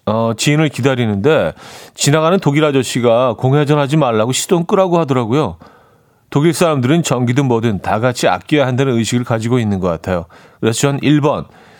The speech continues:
"누군가 저한테 알려주면 너무 고마울 것 같아요." 하셨습니다. 아, 독일 사람들이 굉장히 검소하죠. 예. 어, 본인의 경제적인 상황을 떠나서 그냥 이 검소가 몸에 배어 있는 것 같아요.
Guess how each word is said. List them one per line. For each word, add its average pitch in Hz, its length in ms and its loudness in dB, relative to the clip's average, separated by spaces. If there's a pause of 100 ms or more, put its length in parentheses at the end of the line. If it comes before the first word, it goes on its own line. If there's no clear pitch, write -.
(120)
"누군가 151 340 2
저한테 143 380 0
알려주면 117 680 0
너무 107 240 0
고마울 131 420 -2
것 131 120 -6
같아요." 123 560 -2
하셨습니다. - 640 -12 (1500)
아, 98 280 -2
독일 113 220 0
사람들이 117 260 -2
굉장히 117 400 0
검소하죠. 123 840 -2 (340)
예. 98 360 -2 (580)
어, 98 520 -2 (120)
본인의 127 240 -2
경제적인 131 460 0
상황을 156 480 0
떠나서 147 640 0
그냥 127 220 0
이 113 100 -2
검소가 143 500 2
몸에 120 220 0
배어 107 300 0
있는 127 240 -2
것 117 100 -4
같아요. 87 280 -6